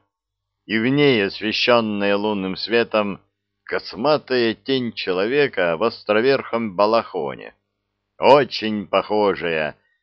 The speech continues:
на ночное отражение вершины чёрного монаха. Тень была молчаливой и неподвижной, и Беркут тоже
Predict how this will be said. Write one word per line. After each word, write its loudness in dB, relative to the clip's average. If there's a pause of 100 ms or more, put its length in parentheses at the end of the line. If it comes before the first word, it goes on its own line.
(240)
на 0
ночное 2
отражение 0
вершины -2
чёрного 0
монаха. -6 (1000)
Тень 2
была 6
молчаливой 2
и -6
неподвижной, -2 (760)
и -2
Беркут 2
тоже 2